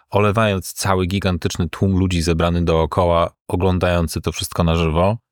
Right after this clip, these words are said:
i robiących zdjęcia razem z Benem, z Benem Stillerem, który jest producentem tego serialu, który po prostu bawił się jak dziecko.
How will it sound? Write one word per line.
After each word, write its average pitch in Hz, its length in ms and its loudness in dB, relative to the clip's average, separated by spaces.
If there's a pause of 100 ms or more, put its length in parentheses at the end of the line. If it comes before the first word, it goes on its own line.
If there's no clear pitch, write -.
i 95 60 -4
robiących 87 440 0
zdjęcia 87 640 0 (680)
razem 87 240 0
z 82 80 -2
Benem, 87 460 0
z 85 60 -2
Benem 90 300 0
Stillerem, 82 420 0
który - 180 -2
jest 76 100 -4
producentem 82 520 0
tego 85 180 0
serialu, 82 440 0
który 78 260 -2 (460)
po 98 80 2
prostu 85 240 -2
bawił 104 260 0
się - 120 -4
jak 87 120 0
dziecko. 82 420 -4